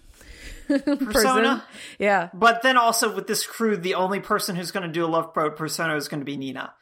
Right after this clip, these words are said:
Speaker 1: Mm-hmm.
Speaker 2: So
Speaker 1: Yeah, that's true. That's true.
Speaker 2: <laughs>
Speaker 1: What did you think of Love Connie?
Speaker 2: Oh, um, f-, fine. Like,
Speaker 1: Ah,
Speaker 2: I don't,
Speaker 1: okay.
Speaker 2: I think that this was probably my first experience to Love Connie,
Speaker 1: Mm-hmm.
Speaker 2: I think.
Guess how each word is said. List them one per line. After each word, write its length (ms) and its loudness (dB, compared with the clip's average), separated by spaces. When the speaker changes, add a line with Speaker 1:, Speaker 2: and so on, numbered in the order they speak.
Speaker 1:
Mm-hmm. 320 0
Speaker 2:
So 240 -2
Speaker 1:
Yeah, 220 6
that's 280 -4
true. 280 -2
That's 200 -8
true. 200 -2
Speaker 2:
<laughs> 380 -6
Speaker 1:
What 100 4
did 160 -4
you 60 -2
think 220 -2
of 140 2
Love 140 0
Connie? 340 0
Speaker 2:
Oh, 500 8
um, 600 2
f-, 340 -18
fine. 400 4
Like, 180 4
Speaker 1:
Ah, 60 2
Speaker 2:
I 80 8
don't, 120 6
Speaker 1:
okay. 140 0
Speaker 2:
I 20 -4
think 220 -4
that 220 -6
this 180 -4
was 100 -6
probably 280 2
my 120 2
first 260 -4
experience 500 -4
to 80 -6
Love 180 -2
Connie, 420 -4
Speaker 1:
Mm-hmm. 220 0
Speaker 2:
I 40 -6
think. 380 -8